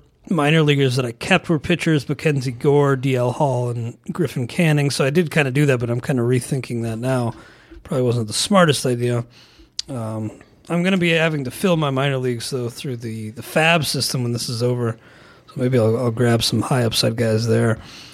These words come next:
Hunter Strickland went. Eduardo Nunez. We started seeing more major leaguers come off the board. Cole Winn,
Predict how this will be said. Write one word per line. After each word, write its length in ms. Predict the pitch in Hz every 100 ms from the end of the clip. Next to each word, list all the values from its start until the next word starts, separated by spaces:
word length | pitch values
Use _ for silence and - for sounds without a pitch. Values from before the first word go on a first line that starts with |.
| -
Hunter 220 | - 190 151
Strickland 500 | - 175 185 160 156
went. 200 | 156 143
Eduardo 440 | 139 147 165 147
Nunez. 680 | 135 175 190 175 170 160 139
We 80 | 127
started 280 | 165 139
seeing 300 | 123 147 131
more 360 | 127 131 127 120 - - - - _ _ _ -
major 320 | 143 143 135
leaguers 320 | 131 127 123
come 160 | - 131
off 160 | 127
the 60 | 139
board. 340 | 123 127 123
Cole 380 | - 202 185 156
Winn, 480 | 135 165 170 165